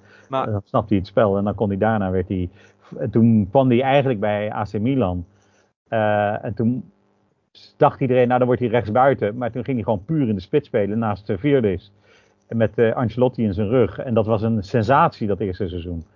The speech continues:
Speaker 2: Daar weten we in Nederland maar de helft van, hoe goed Gullit toen was. En daarna is hij natuurlijk geblesseerd geraakt en, eh, is het allemaal een beetje meer, eh, op routine gaan spelen. Maar dat eerste seizoen,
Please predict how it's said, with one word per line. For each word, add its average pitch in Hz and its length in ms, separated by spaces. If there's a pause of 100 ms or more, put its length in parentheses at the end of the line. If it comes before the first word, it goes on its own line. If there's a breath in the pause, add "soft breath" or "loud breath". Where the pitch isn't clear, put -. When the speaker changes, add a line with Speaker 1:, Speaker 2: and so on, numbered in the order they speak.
(260 soft breath)
Speaker 2:
Daar 107 120
weten 131 180
we 131 60
in 123 60
Nederland 135 360
maar 123 140
de 120 60
helft 147 280
van, 165 280 (340)
hoe 135 140
goed 139 240
Gullit 123 260
toen 151 160
was. 90 320 (580)
En 110 280
daarna 110 260
is 101 80
hij 127 100
natuurlijk 104 200
geblesseerd 127 420
geraakt 127 520
en, 104 220 (100)
eh, 113 80
is 107 120
het - 240
allemaal 117 320
een 107 80
beetje 110 240
meer, 113 380
eh, 117 200
op 107 120
routine 131 440
gaan 135 200
spelen. 127 360 (340 soft breath)
Maar 113 120
dat 110 120
eerste 160 460
seizoen, 147 460